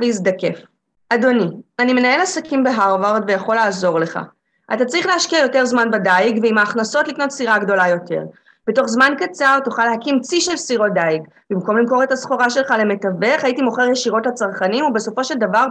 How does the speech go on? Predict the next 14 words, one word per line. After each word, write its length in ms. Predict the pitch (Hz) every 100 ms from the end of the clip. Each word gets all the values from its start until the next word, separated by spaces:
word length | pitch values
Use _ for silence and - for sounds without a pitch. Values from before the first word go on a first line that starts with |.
| 240
פותח 320 | 196 247 233
רשת, 420 | 196 208 214 320 359
שולט 260 | 240 240
על 100 | 269
המוצר, 300 | 226 196 196 330
העיבוד 300 | 269 196 190 175
וההפצה. 560 | 175 175 - 165 - 131 _ _ _ _ _ - - - -
תצטרך 320 | 233 320 330
לעזוב 340 | 359 220 226
את 80 | 226
כפר 240 | 226 190 180
הדייגים 420 | 170 170 170 175
הקטן 440 | 175 180 190 175
הזה, 240 | 175 175